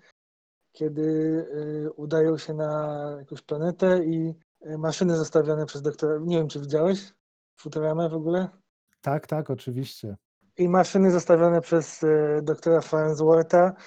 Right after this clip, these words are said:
Speaker 1: zaczynają się reprodukować, replikować, mm, ewoluować, no i z czasem tworzą, y, już tam cały ekosystem, potem inteligentną cywilizację i to wszystko się dzieje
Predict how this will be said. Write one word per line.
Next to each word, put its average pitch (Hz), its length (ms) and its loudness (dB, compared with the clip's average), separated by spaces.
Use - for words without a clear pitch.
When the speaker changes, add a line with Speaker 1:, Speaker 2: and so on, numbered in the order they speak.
Speaker 1:
zaczynają 160 460 0
się 160 520 4
reprodukować, 165 1000 2
replikować, 180 840 2
mm, 165 340 -6
ewoluować, 175 880 4
no 170 140 2
i 170 100 4
z 156 60 -12
czasem 165 300 2
tworzą, 156 420 4
y, 151 120 2
już 147 160 -6
tam 143 380 -6
cały 160 240 6
ekosystem, 196 680 4
potem 160 540 2
inteligentną 156 480 0
cywilizację 190 880 4
i 160 60 -2
to 196 120 4
wszystko 196 220 2
się 196 120 0
dzieje 185 260 10